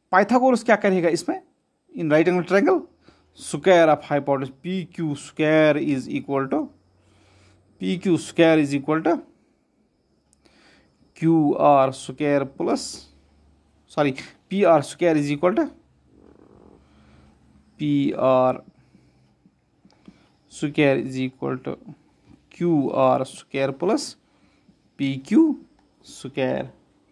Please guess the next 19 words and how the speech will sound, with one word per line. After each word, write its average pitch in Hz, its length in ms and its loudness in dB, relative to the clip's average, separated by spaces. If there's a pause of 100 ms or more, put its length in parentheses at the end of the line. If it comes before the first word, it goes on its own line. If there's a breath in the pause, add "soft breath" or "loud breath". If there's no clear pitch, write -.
(180)
शाबाश। 139 380 -6 (460 soft breath)
By 131 260 2
Pythagoras 131 640 2
theorem, 135 400 -12
by 269 280 0 (1300)
Pythagoras 139 840 0 (920)
theorem। 139 400 0 (500)
शाबाश। 123 380 -6
Put 147 140 -6
it 131 100 -8
as 139 160 0
second। 156 460 0 (800 soft breath)
ये 139 120 -2
हमने, 135 220 0 (260)
ये 143 120 0
हमने 180 380 -2
सेकंड 151 520 -2
रखी 127 340 -8
है। - 160 -8